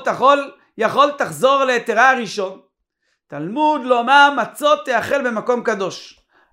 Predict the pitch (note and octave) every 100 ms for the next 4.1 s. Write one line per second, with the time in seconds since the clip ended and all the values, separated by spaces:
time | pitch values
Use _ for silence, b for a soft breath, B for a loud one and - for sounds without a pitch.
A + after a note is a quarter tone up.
0 | - B3 - D#4 E4 - - _ _ -
1 | G#3 C4+ A3+ A3 C#4 _ _ _ - F#3+
2 | A#3 A#3 A3+ E3 D3+ G3 A#3 B3 F4+ C4
3 | A3+ C4+ D#4 D#4+ D4 - A#3+ G#3+ - E3
4 | -